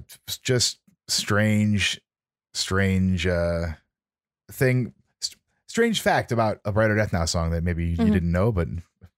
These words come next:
Speaker 1: you might have noticed it in Gummo. And the simple rhythmic elements here, the slicing highs, the buried vocals. Little Baby is a, a great track with a really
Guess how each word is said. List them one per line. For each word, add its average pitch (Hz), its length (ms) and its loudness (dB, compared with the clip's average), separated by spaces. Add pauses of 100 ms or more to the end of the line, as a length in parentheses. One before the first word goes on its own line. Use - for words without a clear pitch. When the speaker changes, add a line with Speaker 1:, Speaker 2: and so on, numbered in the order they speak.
Speaker 1:
you 85 120 -4 (220)
might 82 260 -2
have 78 220 -6 (160)
noticed 82 300 -4
it 87 80 -2
in 82 100 -4
Gummo. 117 320 -2 (580)
And 117 400 0
the 120 160 0
simple 151 840 2
rhythmic 113 640 0
elements 110 460 0
here, 113 520 0
the 87 140 -4
slicing 110 640 0
highs, 104 680 0
the 90 100 -2
buried 101 480 0
vocals. 92 640 -2 (800)
Little 135 260 0
Baby 117 280 2
is 98 140 0
a, 87 240 -2 (280)
a 98 60 -4
great 98 320 -2
track 90 300 0
with 82 140 -4
a 85 80 0
really 85 680 0